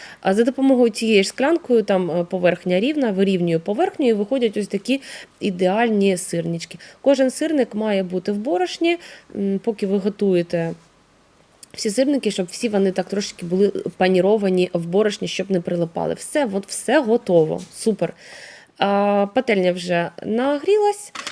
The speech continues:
Додаю суміш, я смажу на суміші вершкового масла та олії. Не даю багато, це не оладки, велика кількість олії не потрібна. Для сирничків цього більше, ніж достатньо. Все,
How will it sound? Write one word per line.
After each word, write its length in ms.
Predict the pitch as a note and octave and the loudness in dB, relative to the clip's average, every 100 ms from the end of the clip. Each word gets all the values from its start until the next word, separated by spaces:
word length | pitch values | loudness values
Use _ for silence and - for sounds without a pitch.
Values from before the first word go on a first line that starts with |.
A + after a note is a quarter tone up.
| - | -2
Додаю 520 | G#3 A3+ C4+ A#3+ A3 | 0 4 2 2 0
суміш, 540 | G3+ - A#3 F#3 F3 G#3 | 0 2 2 4 0 0
я 120 | G#3+ | -2
смажу 380 | G3+ G3+ D4+ G#3 | -2 -4 -2 -2
на 100 | G3 | -4
суміші 520 | - E3+ E3 E3 F3+ | -6 -6 -6 -8 -6
вершкового 580 | E3+ - D4+ E4+ E4 E4+ | -6 -6 -6 -4 -4 -4
масла 380 | E4 D#4+ - | -6 -6 -6
та 140 | G3+ G#3+ | -4 -4
олії. 440 | - E3+ D#3+ E3+ - - - - | -4 -4 -4 -6 -10 -18 -8 4
Не 140 | A#3+ | 6
даю 340 | A3 G#3+ E3+ | 6 4 2
багато, 640 | D#3 G3+ D4+ G3 E3+ - C4 | 0 0 0 0 -2 -4 -6
це 240 | - F#3+ | -2 0
не 140 | F3+ | 2
оладки, 560 | E3+ E3+ F#3 C#4+ - C4 | 2 2 0 -4 -6 -8
велика 340 | F#3 F3+ - E3 | -8 -8 -10 -10
кількість 400 | F3+ E3 E3+ - | -10 -10 -10 -8
олії 260 | E3+ E3+ F3 | -6 -4 -4
не 100 | G3+ | -4
потрібна. 520 | C4 - F#4+ E4+ C4 | -6 -4 -2 -2 -2
Для 140 | G3+ | -2
сирничків 600 | G3+ C4 C4+ A#3+ - F#3+ | -4 -2 -2 -4 -6 -8
цього 400 | E3+ G3 F3+ A#3+ C4 - - - - - - | -6 -6 -2 -2 -2 -12 -16 -18 -20 -18 -10
більше, 640 | F3+ D#3 E3+ A#3 A#3+ - | -8 -4 -2 -2 -4 -4
ніж 240 | E3+ G3+ | -4 -4
достатньо. 640 | F#3 E3+ - - - - - - - - - | -4 -10 -10 -12 -12 -12 -16 -16 -20 -20 -16
Все, 220 | - G3+ | -4 -4